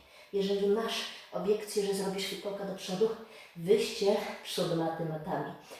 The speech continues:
poduchami. Poproś kogoś, żeby stanął z przodu i żeby cię łapał. Dosłownie. Daj sobie czas w tej pozycji.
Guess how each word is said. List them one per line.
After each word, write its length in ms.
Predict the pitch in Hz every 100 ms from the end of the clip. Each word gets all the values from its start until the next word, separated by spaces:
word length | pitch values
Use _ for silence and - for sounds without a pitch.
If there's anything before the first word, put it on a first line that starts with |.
| -
poduchami. 640 | 170 170 180 180 160 170 - - - _
Poproś 440 | - 233 202 196 -
kogoś, 600 | 180 165 160 - - - - _ -
żeby 440 | 202 202 202 294 - - - - - _ -
stanął 480 | - - 233 226 220
z 100 | -
przodu 300 | - 214 240 233
i 60 | 196
żeby 260 | 196 196
cię 180 | - 196
łapał. 540 | 175 175 - - - - - _ - - - _
Dosłownie. 760 | 170 202 196 180 170 170 170 - - - - - _ _ - - - - - -
Daj 200 | - 190
sobie 260 | 196 226 220
czas 220 | 226 226
w 120 | -
tej 100 | -
pozycji. 840 | - 214 208 202 196 - - 208